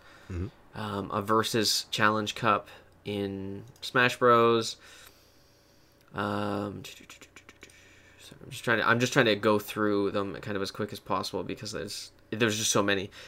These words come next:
Speaker 2: Um, Animal Crossing is getting some Mario themed shit in it. Um,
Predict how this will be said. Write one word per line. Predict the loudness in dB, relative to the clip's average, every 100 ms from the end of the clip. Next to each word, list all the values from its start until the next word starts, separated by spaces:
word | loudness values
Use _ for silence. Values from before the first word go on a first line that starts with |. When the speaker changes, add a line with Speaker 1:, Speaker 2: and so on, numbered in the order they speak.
| -2
Speaker 2:
Um, | 4 6 6 -2 -4
Animal | 2 2 4
Crossing | 6 6 6 -2 -2
is | 0
getting | 2 2
some | -2 -4
Mario | 2 4 4 2 0 -10 -20 _ -6
themed | -4 -2 -2
shit | 0 2 2 0
in | -2
it. | -2 -2 -10 _ _ -4
Um, | -2 0 -2 -6 -12